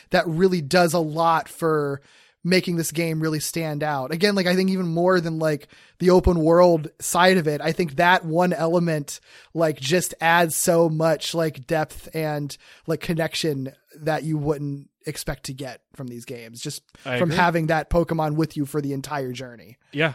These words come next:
Speaker 2: I think the fact that they give you a partner that you are meant to be emotionally invested in from the beginning to the end makes a massive difference,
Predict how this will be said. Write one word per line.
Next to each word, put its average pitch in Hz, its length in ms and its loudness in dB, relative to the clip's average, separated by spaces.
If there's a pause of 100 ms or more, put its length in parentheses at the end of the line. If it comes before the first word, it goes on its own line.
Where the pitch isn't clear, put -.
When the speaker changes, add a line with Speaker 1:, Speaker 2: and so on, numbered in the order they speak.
Speaker 2:
I 135 120 -2
think 147 160 -4
the 160 80 -2
fact 131 260 -2
that 156 120 -6
they 160 120 -2
give 123 240 -4
you 139 160 -2
a 139 60 -4
partner 113 720 -8
that 123 160 -10
you 117 160 -4
are 113 80 -2
meant 110 240 -8
to - 100 -12
be 123 100 -4
emotionally 117 520 -6
invested 107 420 -10
in 104 160 -8
from 104 200 -10
the 101 80 -12
beginning 123 480 -6
to - 200 -8
the 117 160 -6
end 104 340 -8
makes 104 300 -8
a 117 180 -8
massive 113 920 -8
difference, 101 600 -12